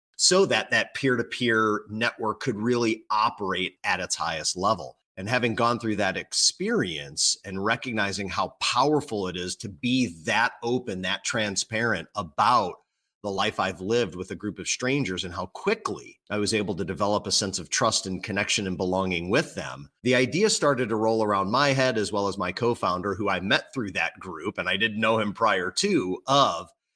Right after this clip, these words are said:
if we could bring a group of strangers together that don't even work for the same company, what could we do leveraging that kind of an open, transparent sharing experience to bring members of a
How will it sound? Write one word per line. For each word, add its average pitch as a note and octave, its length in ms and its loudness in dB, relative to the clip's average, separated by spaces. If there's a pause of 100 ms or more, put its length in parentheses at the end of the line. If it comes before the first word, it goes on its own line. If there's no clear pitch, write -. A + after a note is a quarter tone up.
(220)
if G2+ 160 -8
we E3 120 4
could C3 240 0
bring B2+ 240 2
a F#2+ 80 -2
group A2+ 400 0
of E2+ 160 -6
strangers B2 800 0
together F#2 420 -6
that G#2 160 -4
don't F#3 180 2
even F3+ 160 2
work E3 160 4
for C#3 100 -4
the B2+ 60 0
same B2 280 2
company, - 580 -2
what B2 460 0
could D3+ 260 0
we C3+ 180 4
do A#2 640 2
leveraging G#2 760 -2
that A#2 240 2 (100)
kind C3+ 420 0
of G2 80 -2
an G2 140 -4 (120)
open, B2+ 540 0
transparent A2+ 1000 -2 (180)
sharing C3+ 580 2
experience F2 760 -4
to F#2+ 100 -8
bring G#2+ 180 0
members G2+ 300 0
of F2 100 -6
a F#2 80 -10